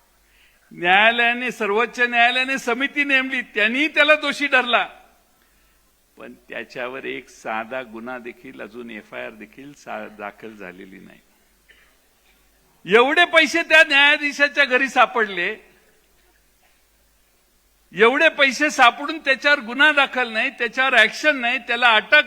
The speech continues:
नाही, त्याच्यावर कोणतीही कारवाई नाही. आणि म्हणून या देशामध्ये व्यवस्था कशी चालली आहे, याचा अभ्यास तुम्हाला होईल असं मला वाटतंय.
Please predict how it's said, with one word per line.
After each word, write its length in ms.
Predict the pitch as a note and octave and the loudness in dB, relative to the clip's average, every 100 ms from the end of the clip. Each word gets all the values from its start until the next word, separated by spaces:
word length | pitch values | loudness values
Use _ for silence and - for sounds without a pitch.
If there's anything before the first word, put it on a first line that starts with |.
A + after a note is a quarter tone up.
| A3 | 0
नाही, 180 | A#3+ C4 | -6 -6
त्याच्यावर 420 | - A3 B3 B3+ | -6 -4 -4 -6
कोणतीही 480 | G#3+ A3+ A#3+ E4+ E4 | -4 -4 -2 0 2
कारवाई 460 | C#4 B3 A#3+ G#3+ | 2 2 2 0
नाही. 300 | F3+ D#3 D#3 - _ _ _ _ _ _ _ _ _ _ | -2 -6 -8 -16 _ _ _ _ _ _ _ _ _ _
आणि 180 | D3+ F3 | -6 -4
म्हणून 400 | G3 C#4 C#4 A#3+ - _ _ | -2 -4 -6 -12 -20 _ _
या 360 | - C#3 F#3 A3+ | -14 -2 2 2
देशामध्ये 680 | F#3 F3+ G3+ G3 F#3 F3+ | 0 -4 -4 -6 -6 -8
व्यवस्था 440 | E3+ D#3 F#3 - F#3+ | -6 -6 -8 -8 -14
कशी 300 | F3 D#3+ E3+ | -12 -14 -14
चालली 420 | - C#3+ D3+ F3 | -6 -6 -2 -4
आहे, 320 | G#3+ - _ _ _ _ | -4 -8 _ _ _ _
याचा 360 | C#3+ D3 D3+ E3 | -8 -6 -6 -8
अभ्यास 420 | C3 D#3+ F#3 F#3 | -6 -4 -4 -6
तुम्हाला 280 | F3 D3 D3+ | -8 -6 -6
होईल 320 | C3 D3 D#3 | -8 -8 -8
असं 220 | C#3 C3 | -10 -12
मला 220 | C3 C3 B2+ | -14 -10 -10
वाटतंय. 380 | A#2+ - - | -10 -14 -20